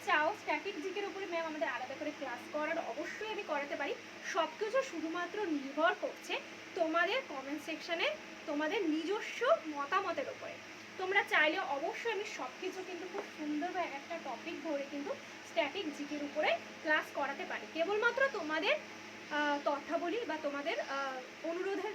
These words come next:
জন্য। তোমরা এবার কেমনভাবে ক্লাসগুলো চাইছো, সায়েন্সের পাশাপাশি তোমরা যদি চাও ম্যাম আমাদের স্ট্যাটিক জিকেগুলো একটু ভালোভাবে একটু করিয়ে দিন, যাতে প্রত্যেকটা টপিকগুলো আমাদের কাছে সুন্দরভাবে তথ্যগুলো পুরো step by step, step by step থাকে,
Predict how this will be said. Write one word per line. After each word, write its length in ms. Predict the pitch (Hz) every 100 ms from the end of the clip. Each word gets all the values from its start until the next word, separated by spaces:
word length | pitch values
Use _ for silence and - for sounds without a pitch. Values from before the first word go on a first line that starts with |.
| -
জন্য। 280 | 508 - - -
তোমরা 280 | 294 349
এবার 160 | 370 370 370
কেমনভাবে 460 | 277 269 320 370
ক্লাসগুলো 480 | 370 339 294 285 320 339
চাইছো, 300 | 285 277 320 -
সায়েন্সের 380 | 277 240 294 330
পাশাপাশি 480 | 285 - 294 302 339
তোমরা 180 | 285 269 294
যদি 180 | 294 294
চাও 200 | 269 285 - - - 285
ম্যাম 180 | 277
আমাদের 220 | 277 294 311
স্ট্যাটিক 380 | - 285 285 277
জিকেগুলো 380 | 277 277 269 285
একটু 280 | 285 - 427
ভালোভাবে 500 | 339 285 277 294 302
একটু 200 | 294 349
করিয়ে 300 | 330 302 330
দিন, 180 | 320 320 339 - - 294
যাতে 180 | 302 330
প্রত্যেকটা 520 | 440 453 466 427 466
টপিকগুলো 460 | 392 294 349 370 359
আমাদের 260 | 311 294 294
কাছে 160 | 320 - -
সুন্দরভাবে 720 | 403 392 403 440 427 370 370 370
তথ্যগুলো 480 | 277 - 320 320 339
পুরো 120 | 381
step 380 | - - 302 302
by 80 | 330
step, 440 | - 330 - -
step 160 | 302 285
by 60 |
step 320 | 294 - 339 -
থাকে, 240 | 294 -